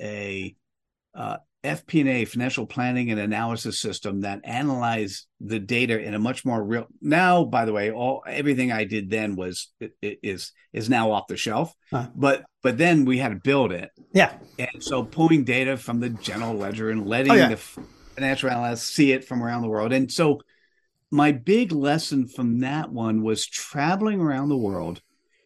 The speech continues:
Speaker 1: and training the same systems to the same people, but doing it in East Coast, which, w-, I'm sorry, do, starting with the West Coast. So how you train people, financial analysts, um,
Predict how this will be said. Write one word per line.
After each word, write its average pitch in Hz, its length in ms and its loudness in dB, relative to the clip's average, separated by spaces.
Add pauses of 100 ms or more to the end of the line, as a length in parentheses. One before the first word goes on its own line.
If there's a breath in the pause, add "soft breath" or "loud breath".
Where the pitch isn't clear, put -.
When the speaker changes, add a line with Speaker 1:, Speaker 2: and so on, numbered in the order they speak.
(180)
Speaker 1:
and 120 260 0
training 185 840 0
the 135 80 2
same 175 440 0
systems 135 600 -2
to - 140 -8
the 117 140 -4
same 147 800 2 (420)
people, - 600 -4 (500)
but 139 180 2
doing 190 300 4
it 160 200 4
in 143 420 4 (260)
East 170 300 -2
Coast, 123 520 -2
which, - 440 -4 (100)
w-, - 220 -6
I'm 127 120 0
sorry, 113 200 0
do, 147 200 2
starting 160 320 0
with 170 120 4
the 151 60 2
West 127 260 0
Coast. 90 360 -8 (340)
So 135 240 2
how 147 160 0
you 190 120 4
train 160 500 6
people, 143 560 0
financial 135 360 0
analysts, 135 460 -2 (220)
um, 113 540 0